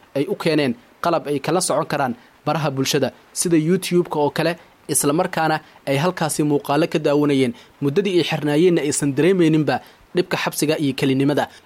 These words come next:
Waxay sidoo kale tilmaameen, Bashiirow, in kooxaha muqaawamada Filistiin ay ahaayeen dad wanaagsan, xitaana aysan keligood ka tegin oo ay u sheekeynayeen. Waa hagaag, maxaa fashiliyey qorshayaashii Yuhuudda ay ugu soo duuleen magaalada Gaza?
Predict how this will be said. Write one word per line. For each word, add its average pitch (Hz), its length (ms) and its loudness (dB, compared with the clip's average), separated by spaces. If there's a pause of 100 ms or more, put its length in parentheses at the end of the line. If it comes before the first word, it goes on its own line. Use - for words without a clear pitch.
(120)
Waxay 147 240 -4
sidoo 196 260 -2
kale 160 200 0
tilmaameen, 151 460 0
Bashiirow, 147 420 0 (300)
in 151 100 0
kooxaha 170 360 -2
muqaawamada 151 500 0
Filistiin 143 480 -2 (300)
ay 143 140 -2
ahaayeen 147 360 0
dad 160 160 0
wanaagsan, 151 460 0 (420)
xitaana 175 380 -2
aysan 151 300 -2
keligood 170 420 0
ka - 100 -6
tegin 151 340 0 (240)
oo 165 100 2
ay 160 100 4
u 175 100 0
sheekeynayeen. 135 640 0 (300)
Waa 139 160 2
hagaag, 147 320 0 (300)
maxaa 185 280 -2
fashiliyey 175 540 0
qorshayaashii 156 680 -2
Yuhuudda 151 420 0 (280)
ay 139 100 2
ugu 143 220 0
soo 165 180 2
duuleen 147 360 2
magaalada 135 360 2
Gaza? 120 320 -2